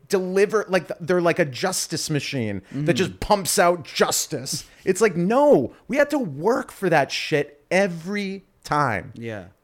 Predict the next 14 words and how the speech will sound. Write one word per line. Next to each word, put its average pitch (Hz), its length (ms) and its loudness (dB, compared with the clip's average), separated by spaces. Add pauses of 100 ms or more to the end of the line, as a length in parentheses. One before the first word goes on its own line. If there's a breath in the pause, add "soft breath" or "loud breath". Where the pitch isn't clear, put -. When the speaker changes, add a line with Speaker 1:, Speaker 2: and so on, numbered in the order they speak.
(120)
Speaker 1:
Every 202 360 2
time, 156 440 -2
and 151 120 0
it 139 160 -2
required 180 840 2 (160 loud breath)
going 151 380 2
outside 156 920 0
the 156 120 -2
law 127 560 2 (160)
to 139 100 -4
do 113 360 -2
it. 87 120 -6 (240)
Speaker 2:
Mm-hmm. 113 360 -12 (640)
Speaker 1:
It's 156 240 0